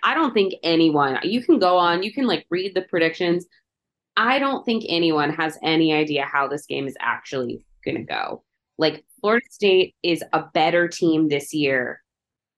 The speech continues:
than it was when it upset L S U in New Orleans, but so is L S U,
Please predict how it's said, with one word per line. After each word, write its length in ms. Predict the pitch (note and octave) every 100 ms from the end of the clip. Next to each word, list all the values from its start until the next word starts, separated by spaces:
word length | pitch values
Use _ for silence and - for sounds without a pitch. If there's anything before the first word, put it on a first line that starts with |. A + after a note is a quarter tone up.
| _ -
than 180 | E3+ D#3
it 180 | D#3 D#3
was 600 | D#3+ D3 G3+ G3 - - _ _ _ _ _ _
when 220 | F3 F3+
it 140 | D#3+ D#3+
upset 580 | D#3 - E3+ C#3+ - - _ _ _ E3
L 160 | D#3+
S 160 | D#3+ D#3+
U 120 | D#3+
in 80 | D#3+
New 100 | D3
Orleans, 560 | C#3 C3 B2+ C#3+ - _
but 220 | F3+ - -
so 300 | - B3+ G4
is 140 | G#4 -
L 240 | F4 F4+ E4+
S 160 | F4+
U, 440 | C#4+ G4+ G3 B2+